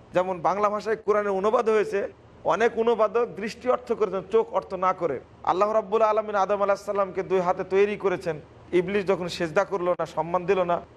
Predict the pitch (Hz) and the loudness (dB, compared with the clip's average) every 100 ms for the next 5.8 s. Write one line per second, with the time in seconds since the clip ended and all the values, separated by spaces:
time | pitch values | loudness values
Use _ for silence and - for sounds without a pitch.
0 | - - - 175 208 202 202 190 185 196 | -20 -6 -4 0 0 2 0 0 -2 -2
1 | 196 226 220 214 208 190 208 185 208 240 | 0 2 0 0 -4 -8 -10 -6 0 0
2 | - - - 180 196 - 240 - 208 214 | -2 -12 -12 -4 -2 0 -2 -2 -2 0
3 | 254 254 165 - - - - 175 165 247 | 0 0 -4 -4 -14 -20 -4 -2 -2 -2
4 | 233 202 226 208 214 240 233 247 269 254 | -4 -2 -2 0 0 0 0 -4 -6 0
5 | 208 165 135 123 - 190 214 190 | -2 -2 -10 -16 -10 -4 -4 -4